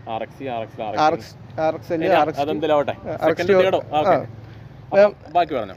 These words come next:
Speaker 2: ഇതിന് മുകളിൽ രണ്ട് വേരിയന്റ് കൂടെ വരുന്നുണ്ട്.
Speaker 1: വരുന്നുണ്ട്.
Speaker 2: ആർ എക്സ് ടി ഓപ്ഷനിലും ആർ എക്സ് എസ് ആണ്
Speaker 1: ഓ, വരും.
Speaker 2: തോന്നുന്നു.
Speaker 1: ഓക്കെ.
Speaker 2: അപ്പം, ആ, ഇത്, ആ, ആർ എക്സ് ടി വേരിയന്റ് സിംഗിൾ ഓണർഷിപ്പ് വണ്ടി, ഇരുപത്തിനാലായിരം കിലോമീറ്റർ വണ്ടി ഓടിയിട്ടുള്ളൂ. ഒരു ആക്സിഡന്റ് റീപ്ലേസ്മെന്റ് ഒന്നുമില്ല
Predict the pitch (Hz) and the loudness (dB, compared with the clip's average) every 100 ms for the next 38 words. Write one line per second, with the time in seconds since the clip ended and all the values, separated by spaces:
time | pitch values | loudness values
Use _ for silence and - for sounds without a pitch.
0 | 117 107 - 214 262 262 269 254 240 220 | -16 -20 -10 2 6 8 6 6 4 2
1 | 185 175 147 120 117 131 139 160 180 - | 2 0 0 -2 -6 -6 -2 -2 0 2
2 | 185 165 190 202 - 175 160 165 143 151 | 2 2 -2 -4 0 0 0 -4 -4 -2
3 | 143 127 123 101 127 127 117 - - - | 0 -2 -2 -4 -4 -4 -6 -14 -20 -20
4 | - - 175 214 196 170 165 160 160 196 | -18 0 0 2 4 4 6 4 2 0
5 | 226 170 156 151 151 160 - 185 175 165 | -2 0 2 4 4 2 -2 0 4 4
6 | 151 170 - 156 151 156 156 170 143 170 | 2 -2 -4 -2 -2 -2 -2 -2 -2 -4
7 | - 151 160 - - 196 196 196 175 170 | -4 0 0 0 -6 -2 0 2 4 6
8 | 170 170 147 143 170 143 131 120 123 123 | 6 4 0 2 4 4 4 0 0 -4
9 | 123 127 - - - - - 175 170 - | -6 -8 -14 -20 -20 -14 0 2 2 0
10 | 202 185 170 175 170 170 160 156 143 | -2 0 0 -2 -2 0 0 0 0